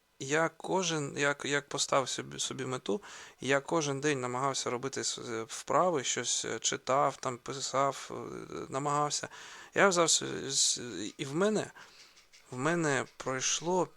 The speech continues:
півтори року, допоки я дійсно зміг сісти і власноруч, а, написати програму. І це при тому, що я там десь навчався, щось мені к-, казали, але,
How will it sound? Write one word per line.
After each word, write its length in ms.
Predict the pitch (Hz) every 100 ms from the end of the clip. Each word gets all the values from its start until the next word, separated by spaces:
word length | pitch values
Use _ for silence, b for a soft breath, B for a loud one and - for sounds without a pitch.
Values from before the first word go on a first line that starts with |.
| -
півтори 800 | 131 127 - 139 143 170 147 123
року, 800 | 120 156 208 214 - 127 107 - B B B -
допоки 500 | 131 - 165 - 135
я 100 | 131
дійсно 500 | 156 151 - 123 120
зміг 340 | 131 131 -
сісти 520 | - 185 185 - 123 -
і 200 | 127 135
власноруч, 800 | 127 120 123 - 123 175 208 - B B B -
а, 200 | 107 113
написати 580 | 123 - - 147 139 131
програму. 560 | 127 127 117 110 - - _ B B B B
І 100 | -
це 180 | 127 170
при 160 | - 170
тому, 300 | - 214 202
що 200 | - 131
я 100 | 127
там 400 | - 127 120 123 -
десь 220 | 131 -
навчався, 600 | 117 - 156 180 156 -
щось 360 | - 113 - 120
мені 220 | 113 110
к-, 320 | - 73 113
казали, 540 | - 123 135 175 170 131 B B B B B
але, 260 | - 127